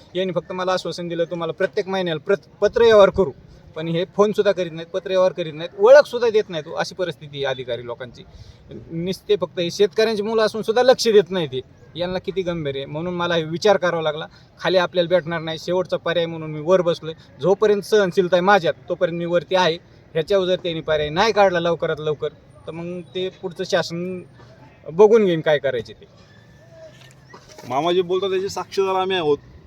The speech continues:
Speaker 2: कारण की पाठीमागचं मामाचं जे महाराष्ट्रातील, अ, जमिनीच्या मोजणी संदर्भात जे आंदोलन होतं, ते आम्ही पाहिलं की पंधरा सोळा दिवस अगदी चालू होतं, पण त्याची काही दखल म्हणावं एवढी घेतली नाही.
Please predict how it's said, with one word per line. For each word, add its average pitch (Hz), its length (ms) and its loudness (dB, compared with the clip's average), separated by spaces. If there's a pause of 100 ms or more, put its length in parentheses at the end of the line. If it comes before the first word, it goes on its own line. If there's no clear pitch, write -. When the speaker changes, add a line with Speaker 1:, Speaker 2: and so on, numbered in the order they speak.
(240)
Speaker 2:
कारण 151 200 -2
की - 80 -6
पाठीमागचं 180 540 -2
मामाचं 180 380 -2
जे 180 200 0
महाराष्ट्रातील, 175 600 -4
अ, 170 400 2 (120)
जमिनीच्या 160 340 -4
मोजणी 165 280 -4
संदर्भात 160 360 -6
जे 156 140 -4
आंदोलन 156 240 -4
होतं, 135 200 -6
ते 151 200 -8
आम्ही 151 180 -4
पाहिलं 165 240 -8
की 170 100 -12
पंधरा 170 360 -2
सोळा 175 220 -2
दिवस 170 320 -4
अगदी 160 440 -6 (480)
चालू 160 200 4
होतं, 175 140 2
पण 190 140 -4
त्याची 190 220 -2
काही 196 120 0
दखल 170 320 -2
म्हणावं 190 260 0
एवढी 180 140 8
घेतली 131 260 -2
नाही. 110 160 -8